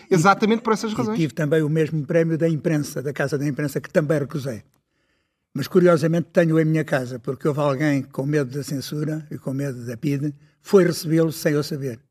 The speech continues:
Speaker 1: E um, e essa pessoa, não digo quem é, não vale a pena, já morreu. Os herdeiros vieram-me entregar o prémio. "Toma lá o prémio que tu ganhaste e que não foste receber e que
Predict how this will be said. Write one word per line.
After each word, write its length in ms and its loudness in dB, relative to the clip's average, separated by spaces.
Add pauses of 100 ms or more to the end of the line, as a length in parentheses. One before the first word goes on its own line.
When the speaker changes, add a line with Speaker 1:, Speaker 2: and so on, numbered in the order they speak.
(560)
Speaker 1:
E 120 -2
um, 200 -2
e 240 -6
essa 220 -8
pessoa, 500 -8 (140)
não 200 0
digo 200 0
quem 180 -6
é, 220 -12
não 140 -8
vale 180 -10
a 40 -12
pena, 240 -12
já 100 -8
morreu. 320 -12 (1120)
Os 300 -6
herdeiros 500 4
vieram-me 580 4
entregar 400 2
o 60 0
prémio. 240 2
"Toma 200 2
lá 120 4
o 80 4
prémio 360 2
que 100 -20
tu 160 2
ganhaste 520 2
e 40 -2
que 80 -2
não 100 0
foste 260 -6
receber 440 -2
e 60 -8
que 160 -20